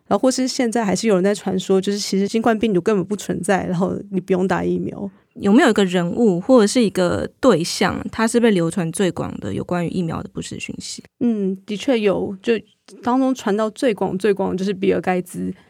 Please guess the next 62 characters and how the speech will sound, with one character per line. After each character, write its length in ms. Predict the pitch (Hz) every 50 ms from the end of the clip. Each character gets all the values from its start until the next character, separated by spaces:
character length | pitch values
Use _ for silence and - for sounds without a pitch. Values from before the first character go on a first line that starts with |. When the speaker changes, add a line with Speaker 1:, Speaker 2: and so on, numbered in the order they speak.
| _ _ _ _ _ _ _ _
Speaker 1:
然 120 | - 196 185
后 360 | 190 220 214 202 196 196 -
有 160 | - 208 220
很 220 | 226 233 254 208 190
多 440 | 202 208 208 208 208 214 220 247 247 _ _ _ _
有 100 | - 185
关 160 | 180 220 233
于 60 | 226
比 180 | 214 190 196 196 208
尔 40 | 196
盖 200 | 185 208 208 196
茨 120 | 202 202 196
的 80 | 190
不 120 | 190 - 202
实 120 | - 190
讯 200 | 185 - 214 208
息 200 | 190 - 180 180
是 120 | 185 202 202
说， 200 | 190 - 185 185
哦， 260 | - - 208 196 196
他 340 | 196 214 214 214 208 220 208 _ - _ _ _ _
投 160 | - - 208
资 160 | 196 190 214
了 120 | 220 220 214
几 180 | 202 - 190
十 160 | 180 - - 190
亿 100 | 214 220
的 120 | 190 190
美 240 | 190 190 180 170 170
元， 400 | 175 180 170 165 156 151 175 185
然 100 | 196 185
后 140 | 180 196 190
研 220 | 185 185 180 180
发 140 | 185 202 196
那 100 | 202 208
种 80 | 196 185
很 120 | 175 185
特 160 | 185 - 226
别 140 | 190 190 180
的 60 | 175
疫 160 | 185 202 202 190
苗， 320 | 190 185 170 - 185 185 - - _ _ _ _ - -
在 80 | 226
打 180 | 202 202 180 180
疫 80 | 208
苗 160 | 226 214 196 180
的 120 | 180 185
时 160 | 185 - 196
候， 200 | 180 196 190 180 175 - - _ - - _ _ _
会 180 | - - 214
趁 320 | 196 - - - 269 220 196
着 120 | 196 196
打 160 | 185 170 -
疫 80 | 190 208
苗 160 | 208 196 180
的 120 | 185 185
时 120 | 185 - 190
候 140 | 175 196 185
把 260 | 185 175 165 185 - -
微 220 | 190 185 185 185
晶 260 | 180 185 - 214 214 220
片 340 | - - 254 180 175 -